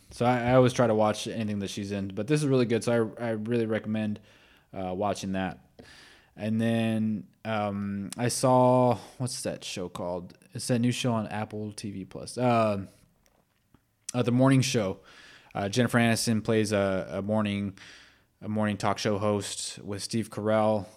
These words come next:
And then there's, there's kind of a, there's a scandal, uh, with Steve Carell. He's, he's had some sexual relations with some employees, and he was married. So it's kinda like,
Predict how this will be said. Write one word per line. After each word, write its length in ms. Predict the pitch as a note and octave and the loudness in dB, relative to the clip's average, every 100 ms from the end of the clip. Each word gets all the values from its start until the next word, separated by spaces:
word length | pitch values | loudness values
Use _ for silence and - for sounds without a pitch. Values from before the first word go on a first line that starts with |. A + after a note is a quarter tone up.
| - | -14
And 120 | G#2 | -6
then 140 | G#2 G2+ | -4 -2
there's, 280 | G2+ F#2 - _ - | -2 -4 -12 _ -12
there's 200 | G#2 - | -10 -6
kind 240 | A2+ G#2+ | -4 -2
of 100 | G2 | -2
a, 300 | G2+ G2 G2 | -2 0 -2
there's 200 | F#2+ G2 | -2 -4
a 60 | F#2 | -6
scandal, 760 | - - A#2 A#2 A#2 A2+ G#2+ - - - _ _ _ - | -8 -4 -2 2 4 2 0 -8 -20 -20 _ _ _ -6
uh, 120 | F#2+ | -4
with 160 | F#2 F#2+ | -2 -4
Steve 240 | - G#2+ | -4 -4
Carell. 440 | F#2+ G#2 G#2 G2+ G2+ | -2 2 4 4 0
He's, 380 | G2+ - - - _ _ _ _ - D#2+ | -2 -6 -10 -14 _ _ _ _ -16 -12
he's 260 | A2 G#2+ | -10 -10
had 260 | - G#2 G2+ | -4 -4 -2
some 200 | G2+ F#2+ | -4 -6
sexual 340 | - G2+ - | -4 -4 -4
relations 480 | G2+ G#2 G2 G#2+ G2 | -4 -4 -4 -6 -6
with 240 | F#2+ F#2+ | -6 -6
some 180 | - G2+ | -8 -8
employees, 640 | F#2+ F#2 A2 G#2+ G#2+ G#2+ G2+ | -8 -2 0 0 0 -2 -4
and 120 | F#2 | -4
he 120 | F#2+ | -4
was 160 | F2+ F#2+ | -6 -4
married. 360 | G2+ G2+ G2+ | -2 0 -2
So 140 | F#2+ G#2 | -2 -4
it's 120 | G2 | 0
kinda 180 | C3+ C3 | 2 4
like, 220 | A#2 | 4